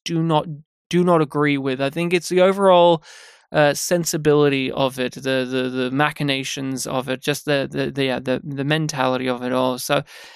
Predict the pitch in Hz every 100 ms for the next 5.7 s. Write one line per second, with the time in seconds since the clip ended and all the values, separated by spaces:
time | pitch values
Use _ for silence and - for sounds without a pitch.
0 | - 185 185 226 226 233 220 196 - 170
1 | 185 175 160 156 156 151 151 147 143 139
2 | 143 160 185 180 180 185 180 160 156 185
3 | 180 214 254 226 190 175 180 175 180 165
4 | 156 - - 156 165 160 156 156 - 208
5 | 190 190 202 - 165 147